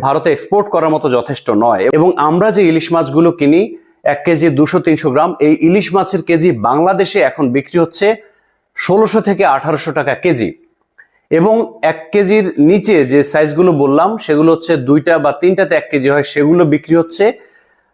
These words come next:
নয়শো থেকে এক হাজার টাকা কেজি। তো এই সাইজের ইলিশ মাছ কলকাতার মানুষজন পছন্দ করবেন বলে মনে হয় না। এবং আমরা বাংলাদেশিরা এখন এবছর পুরো ভালোভাবে ইলিশ মাছ কিন্তু খেতে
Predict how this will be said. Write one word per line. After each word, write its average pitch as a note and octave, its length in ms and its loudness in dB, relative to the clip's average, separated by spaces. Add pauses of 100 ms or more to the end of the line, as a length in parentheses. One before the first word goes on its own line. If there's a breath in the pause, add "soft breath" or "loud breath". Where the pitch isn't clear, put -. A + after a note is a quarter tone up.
(200 soft breath)
নয়শো G3 460 2
থেকে C#3+ 160 -2 (100)
এক C3 120 -4
হাজার C3+ 240 -2
টাকা A#2+ 240 -2
কেজি। E2+ 220 -4 (260)
তো - 80 0 (240)
এই B3+ 180 4
সাইজের A#3 300 0 (120)
ইলিশ F#3 200 2 (120)
মাছ G3 180 0 (320)
কলকাতার E3+ 440 2 (100)
মানুষজন C#3+ 420 0 (120)
পছন্দ D3 280 0 (160)
করবেন D3 360 2
বলে F3 140 2 (100)
মনে B2+ 180 0
হয় G#2+ 180 -2
না। G2+ 40 0 (100)
এবং D#3 120 0 (200)
আমরা E3 240 0 (200)
বাংলাদেশিরা D#3+ 540 0 (540 loud breath)
এখন G3 180 -2 (160)
এবছর F3 360 0
পুরো E3 140 2 (140)
ভালোভাবে D3+ 380 0 (100)
ইলিশ C3+ 260 0
মাছ D3 160 0 (140)
কিন্তু C3 260 -4
খেতে A#2+ 200 -4